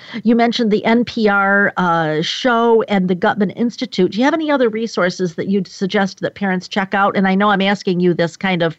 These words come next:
uh, on the spur of the moment, but anything jump to your mind?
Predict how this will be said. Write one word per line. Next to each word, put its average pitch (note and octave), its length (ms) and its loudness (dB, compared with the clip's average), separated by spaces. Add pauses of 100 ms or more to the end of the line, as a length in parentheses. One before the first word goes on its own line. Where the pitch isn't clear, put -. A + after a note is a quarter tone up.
uh, D#3+ 220 0 (100)
on F3+ 160 0
the D#3 80 -4
spur G3 220 -4
of F3+ 80 2
the D#3+ 80 -4
moment, E3+ 320 -6
but E3+ 140 -4 (260)
anything B3+ 360 2
jump B3 220 0
to - 140 -6
your A3 100 2
mind? G#3+ 460 0